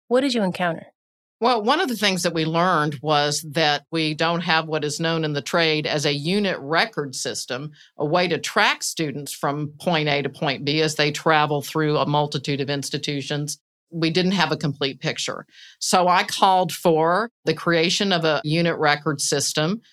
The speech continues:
Speaker 2: so that we could have a better, clearer picture. And the Congress, in its wisdom, shut that down. And here we are today, many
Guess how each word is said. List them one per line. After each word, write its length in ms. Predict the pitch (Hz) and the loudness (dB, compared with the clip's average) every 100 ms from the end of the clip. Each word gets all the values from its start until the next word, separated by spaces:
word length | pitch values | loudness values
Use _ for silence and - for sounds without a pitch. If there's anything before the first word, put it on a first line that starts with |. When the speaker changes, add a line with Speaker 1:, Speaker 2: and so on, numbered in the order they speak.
| _ | _
Speaker 2:
so 200 | - 160 | -2 0
that 180 | 156 139 | 0 0
we 160 | 165 | -2
could 200 | 175 175 | 0 -2
have 220 | 147 175 160 | 2 2 2
a 60 | |
better, 400 | 147 165 156 156 151 | 2 2 2 0 -4
clearer 400 | - 165 151 143 | 0 2 2 -2
picture. 640 | - 143 147 - 117 147 | -2 -4 -2 -2 -2 -2
And 420 | - 156 156 151 | 0 2 2 0
the 80 | 156 | -2
Congress, 640 | 151 180 175 170 165 170 - | 0 4 4 2 0 0 0
in 100 | 151 | 0
its 220 | 156 - | -2 -2
wisdom, 600 | 160 151 151 160 160 156 _ - | 2 2 2 0 0 -4 _ -6
shut 340 | - 185 185 | 0 0 2
that 260 | 180 151 151 | 2 0 0
down. 480 | 165 151 143 196 - _ | 0 2 0 -2 -6 _
And 280 | 190 185 180 | 2 2 2
here 160 | 185 220 | 0 2
we 140 | 214 | 2
are 140 | 190 | 2
today, 560 | 185 170 196 202 165 175 | 0 0 2 4 2 0
many 440 | 185 175 180 175 | 2 2 2 -2